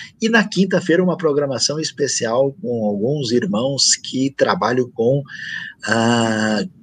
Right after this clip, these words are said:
Ministério Infantil no Mundo, uma live especial sobre o chamado Pense Laranja, algo que tem sido feito em diversos lugares e que vai ser um caminho de bênção especial.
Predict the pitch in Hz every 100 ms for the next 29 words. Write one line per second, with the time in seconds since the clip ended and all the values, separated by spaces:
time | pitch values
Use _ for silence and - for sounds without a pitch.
0 | 120 123 143 - 131 139 - 156 117 143
1 | 160 151 123 156 160 135 101 95 92 104
2 | 104 123 113 107 - 107 - 107 123 -
3 | 117 120 120 110 110 123 127 95 - 175
4 | 180 - - 151 147 113 123 135 123 104
5 | 101 85 - - - 110 107 107 - 110
6 | 107 - 110 101 - 113 117 113 98 90
7 | 131 - - 110 101 98 135 175 175 175
8 | 135 131 147 117 101 - 120 - - -
9 | - - 120 117 104 101 123 123 92 107
10 | 107 107 120 - 113 - 107 - - -